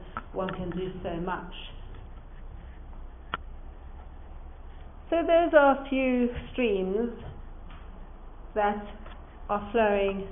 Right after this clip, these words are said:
through my life. And I'm sure that if you look at your own life, you'll also see some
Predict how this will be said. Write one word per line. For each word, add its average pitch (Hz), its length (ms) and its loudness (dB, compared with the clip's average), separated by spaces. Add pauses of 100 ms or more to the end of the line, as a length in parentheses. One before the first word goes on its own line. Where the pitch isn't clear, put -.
through 196 160 2
my 170 200 0
life. 170 320 -2 (1500)
And 220 160 0
I'm 240 180 4 (100)
sure 277 340 8
that 208 380 6 (680)
if 202 140 0
you 247 120 4
look 240 220 6
at 220 200 4
your 214 120 10
own 208 240 8
life, 208 300 4 (280)
you'll 220 180 4
also 220 400 4 (160)
see 226 420 0 (680)
some 233 160 2